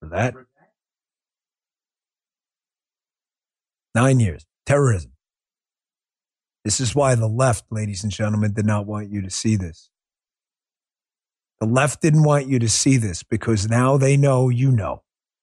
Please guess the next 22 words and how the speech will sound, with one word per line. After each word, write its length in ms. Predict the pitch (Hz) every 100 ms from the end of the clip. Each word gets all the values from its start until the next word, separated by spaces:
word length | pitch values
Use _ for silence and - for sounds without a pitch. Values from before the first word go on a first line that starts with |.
| -
that 140 | 113
we 140 | 113 135
do 160 | 139
not 340 | 139 139 160 127
have 240 | 139 117
two 200 | - 156
systems 560 | - 143 - 131 117 110
of 100 | 95
justice. 560 | 139 139 - 80 -
We 100 | 113
have 320 | 101 101 95
one. 360 | 98 120 87 - _ _ _ _ _ _
It 80 | 131
is 140 | 120 117
a 100 | 110
communist 720 | - 143 151 165 175 165 -
system 380 | 160 - 165
of 100 | 165
justice 520 | 120 127 110 - 120 -
with 120 | 131
a 40 |
hierarchy. 720 | 120 156 147 107 71 - -